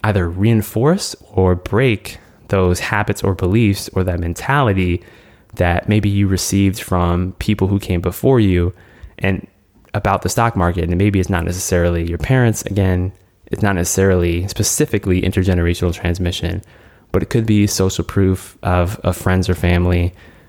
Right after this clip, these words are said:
who had certain experiences in the stock market, positive or negative. So I'll leave you with that. Intergenerational transmission is a powerful force. So examine your habits, examine your beliefs.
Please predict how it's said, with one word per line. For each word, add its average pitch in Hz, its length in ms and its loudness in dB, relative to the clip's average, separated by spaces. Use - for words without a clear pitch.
who 87 520 0
had 90 360 -2
certain 85 260 0
experiences 85 720 0
in 82 80 -6
the 85 60 -2
stock 85 300 -2
market, 87 480 -2
positive 90 460 0
or 87 160 4
negative. 90 440 -2
So 87 400 -2
I'll 101 140 0
leave 139 200 2
you 131 120 4
with 110 160 0
that. 92 400 0
Intergenerational 120 760 2
transmission 101 840 0
is 95 260 -2
a 92 60 -8
powerful 104 480 0
force. 90 500 -2
So 101 200 0
examine 120 680 2
your 98 220 2
habits, 120 480 0
examine 101 400 2
your 95 120 2
beliefs. 98 640 0